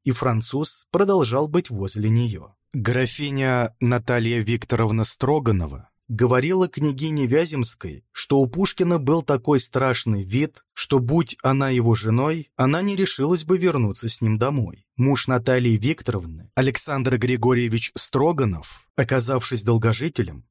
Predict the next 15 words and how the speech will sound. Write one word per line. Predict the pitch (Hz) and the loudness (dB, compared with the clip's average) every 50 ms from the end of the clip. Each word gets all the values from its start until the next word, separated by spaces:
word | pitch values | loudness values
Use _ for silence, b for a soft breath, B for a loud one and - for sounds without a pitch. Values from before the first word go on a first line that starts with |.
| _ _ | _ _
как | - 127 117 - - | -2 -2 -2 -2 0
и | 135 120 | 0 2
Наталья | 120 120 117 131 120 113 113 113 | 2 2 2 2 2 2 2 2
Петровна | 117 123 117 123 117 110 107 107 | 2 0 2 2 2 2 2 0
Голицына, | 98 101 104 107 143 156 - - 139 143 143 143 135 - _ | 0 0 0 -2 -2 -2 -4 -4 -2 -2 -2 -4 -6 -6 _
он | - 151 180 170 | 0 0 0 2
дожил | 165 156 117 113 143 156 | 0 -2 0 -2 -4 -4
до | 156 170 | -4 -4
девяносто | 143 151 127 110 101 113 113 - 120 | -2 -2 0 0 0 0 -2 -4 -6
пяти | 117 123 120 - 139 | -6 -6 -4 -4 -4
лет. | 135 107 85 73 - _ _ _ - | -4 -4 -6 -8 -12 _ _ _ -2
Родной | 117 127 131 120 120 156 185 202 180 | 0 0 0 2 2 0 0 0 0
брат | 143 120 117 123 143 160 - - - - | 0 0 0 0 0 0 -4 -6 -6 -4
Идалии | 139 123 110 123 120 127 131 139 151 | -2 0 2 2 0 0 0 -2 -4
Палетики, | 147 - - 170 170 160 120 95 - 87 - - - - - - | -2 0 0 0 2 0 -2 -2 -4 -10 -16 -16 -18 -18 -18 -20